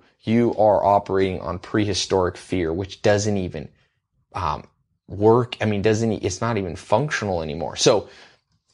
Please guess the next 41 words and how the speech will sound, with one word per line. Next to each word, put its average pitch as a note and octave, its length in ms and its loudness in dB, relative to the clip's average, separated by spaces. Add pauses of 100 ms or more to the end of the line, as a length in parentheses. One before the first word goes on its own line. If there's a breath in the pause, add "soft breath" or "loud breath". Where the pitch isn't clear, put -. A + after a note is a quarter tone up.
(140)
you C3 80 -2
know, A2+ 100 0
for G#2 160 0
him, C#3+ 480 0 (1400)
the G#2+ 100 -2
thought D#3 320 6
of G#2 180 0
getting B2 300 2
off A2 280 0
a F#2+ 120 -4
set - 420 -2
salary, A2+ 680 -4 (720)
this G2+ 280 -6
learned A#2+ 280 0
helplessness G#2 560 -2
had F#2 160 -2
built G#2 260 2
up, E3 200 4
and G#2+ 100 2
it's - 140 -6
like, F#2+ 240 0 (380 soft breath)
"I'm F#2+ 100 -4
gonna F2+ 180 -2
be A2 120 -2
poor. - 240 -4 (180 soft breath)
I'm F#2+ 80 -8
gonna F#2+ 80 0
be A2 120 -2
poor." A2 280 -6
I G#2 120 4
think D3+ 260 0
the G#2+ 80 2
ironic G#2 500 0
thing F#2+ 200 -6
is F#2 200 -8 (320)
I E2 80 -2
cut A#2+ 240 2
him A2+ 120 -2
off G#2 240 -4
the F#2+ 80 -12
salary, G#2 560 0